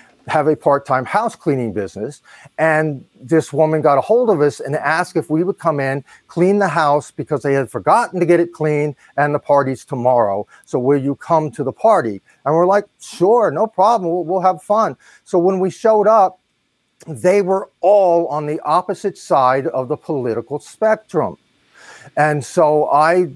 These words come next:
my lady asked me, she says, "Well, what are you gonna do? You don't know anybody here." I said, "Well, the first thing I'm gonna do is I'm gonna go over and get a beer." And so I went <laughs> over, I went over and I got a beer,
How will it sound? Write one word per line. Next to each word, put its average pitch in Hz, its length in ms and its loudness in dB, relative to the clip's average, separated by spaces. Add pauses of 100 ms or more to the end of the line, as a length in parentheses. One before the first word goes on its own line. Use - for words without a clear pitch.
(1080)
my 135 220 -2
lady 135 380 2
asked 120 260 0
me, 123 80 -4
she - 160 -14
says, 117 200 -8
"Well, 139 160 4
what 135 160 2
are 131 40 -2
you 131 100 -2
gonna 120 160 0
do? 202 240 0
You 104 100 -6
don't 107 180 -4
know 185 200 2
anybody 107 360 -2
here." 117 120 2
I - 20 4
said, 113 160 -2
"Well, 110 100 0
the 95 60 -4
first 202 240 0
thing 131 140 -6
I'm 117 140 0
gonna 110 120 -6
do 147 140 -2
is 127 60 -4
I'm 131 100 2
gonna 120 120 -6
go 127 140 0
over 113 140 -2
and 101 100 -8
get 107 140 -2
a - 40 -12
beer." - 360 0 (760)
And 143 180 -2
so 156 160 0
I 139 60 2
went 139 200 0
<laughs> 165 100 2
over, 156 240 -2
I 185 80 2
went 151 200 0
over 147 220 2
and 135 100 0
I 135 60 0
got 127 220 2
a 113 40 -2
beer, 165 460 2